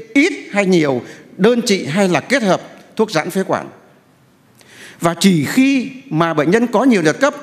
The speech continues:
và chúng ta có thấy ở một vài guideline nói đến cái gọi là phenotype hen ấy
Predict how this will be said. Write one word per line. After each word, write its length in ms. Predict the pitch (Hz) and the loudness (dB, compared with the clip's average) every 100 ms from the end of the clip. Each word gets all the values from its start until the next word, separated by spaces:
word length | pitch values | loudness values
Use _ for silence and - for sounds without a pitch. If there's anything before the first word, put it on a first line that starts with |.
| - - - | -20 -20 -4
và 360 | 143 180 190 165 | -4 -2 -4 -2
chúng 100 | 262 | 0
ta 360 | 240 220 208 190 - - - - | 0 -2 -2 -6 -8 -20 -20 -6
có 300 | - 165 247 214 | 0 0 0 0
thấy 180 | 190 | 0
ở 200 | 247 143 | 2 0
một 260 | 117 139 139 | 0 0 0
vài 220 | 143 143 | 0 0
guideline 420 | 147 190 185 185 | 0 0 0 0
nói 240 | 170 160 208 | 0 0 0
đến 220 | 190 208 | -2 -2
cái 180 | 185 156 | -2 -2
gọi 280 | 185 160 147 | -2 -4 -2
là 300 | 127 113 107 - - | -4 -4 -8 -16 -10
phenotype 540 | - 226 226 214 196 | 0 2 2 0 0
hen 280 | 190 208 196 | 0 0 -4
ấy 80 | 196 | -8